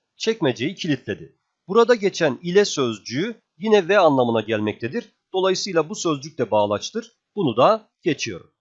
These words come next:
İştahı pek yerinde olmadığı için kahvaltıda bir dilim peynirle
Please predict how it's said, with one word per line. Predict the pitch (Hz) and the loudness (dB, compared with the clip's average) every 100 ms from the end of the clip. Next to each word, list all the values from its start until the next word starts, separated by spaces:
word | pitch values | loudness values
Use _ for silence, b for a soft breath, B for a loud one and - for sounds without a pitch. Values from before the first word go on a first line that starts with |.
| _ _ _ | _ _ _
İştahı | - 160 - 180 233 | -8 -6 -2 -2 -2
pek | - 226 - | -4 -6 -4
yerinde | 160 160 160 139 | -2 0 0 0
olmadığı | 175 214 180 117 117 | 0 2 2 2 -2
için | 107 - 220 220 _ _ | -4 -4 -6 -8 _ _
kahvaltıda | 175 190 185 120 - 117 165 233 _ _ _ - | -2 0 4 2 0 2 2 2 _ _ _ -4
bir | 233 185 | -4 -2
dilim | 151 120 117 | 0 0 -2
peynirle | 147 160 190 151 113 214 226 | -4 -2 0 -2 -2 -2 -4